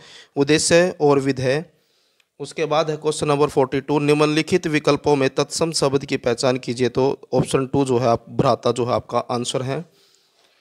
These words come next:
उसके बाद नेक्स्ट क्वेश्चन है फ़ोर्टी थ्री, और फ़ोर्टी थ्री का जो आंसर है वो है ऑप्शन वन, और उसके बाद है फ़ोर्टी फ़ोर। फ़ोर्टी फ़ोर का जो आंसर है ऑप्शन नंबर थ्री है, ये खिलौने मेरी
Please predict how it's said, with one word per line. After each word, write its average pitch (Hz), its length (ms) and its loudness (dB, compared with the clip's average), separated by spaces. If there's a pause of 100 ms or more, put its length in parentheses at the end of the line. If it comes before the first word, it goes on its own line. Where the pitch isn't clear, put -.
(360)
उसके 151 220 -2
बाद 165 160 0
नेक्स्ट 175 240 -4
क्वेश्चन 180 300 -8
है 170 80 -6
फ़ोर्टी 160 340 -6
थ्री, 156 260 -8
और 143 200 -6
फ़ोर्टी 143 340 -4
थ्री 151 220 -2
का 143 100 4
जो 135 140 0
आंसर 131 280 0
है 131 120 0
वो 127 160 -2
है 127 140 2
ऑप्शन 123 380 -2
वन, 131 300 -2 (160)
और 123 340 -4 (420)
उसके 139 300 -10
बाद 143 240 -4
है 143 100 -6
फ़ोर्टी 131 380 -6
फ़ोर। 139 260 2
फ़ोर्टी 135 360 -2
फ़ोर 139 240 2
का 135 140 4
जो 127 120 4
आंसर 127 300 2
है 127 60 2
ऑप्शन 127 300 0
नंबर 120 220 0 (600)
थ्री 143 200 2
है, 135 240 4
ये 143 220 2
खिलौने 120 440 0
मेरी 123 280 -2